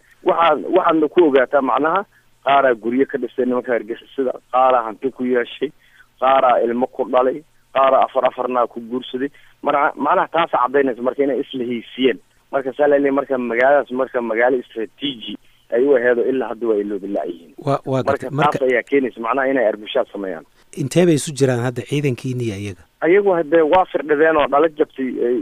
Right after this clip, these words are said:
Speaker 1: iyo bakeeri jabay oo kale waaye. Hadda aruurisaan ku jirnaa. Eh, ilaa iyo hadda tuulooyinka maxaan ku ihahdaa, eh, waxaa laga sheegayaa, eh, jidkan isku xira Diinsoor iyo Qoryooley, eh,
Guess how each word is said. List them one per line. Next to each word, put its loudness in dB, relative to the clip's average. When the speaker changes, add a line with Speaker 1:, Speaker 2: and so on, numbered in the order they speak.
Speaker 1:
iyo 0
bakeeri 0
jabay 2
oo 4
kale 0
waaye. 4
Hadda 0
aruurisaan -4
ku -8
jirnaa. -2
Eh, 6
ilaa 4
iyo 2
hadda 0
tuulooyinka 0
maxaan -2
ku -6
ihahdaa, 2
eh, 0
waxaa -2
laga -4
sheegayaa, -2
eh, -2
jidkan -4
isku -6
xira -6
Diinsoor -4
iyo -4
Qoryooley, -2
eh, 2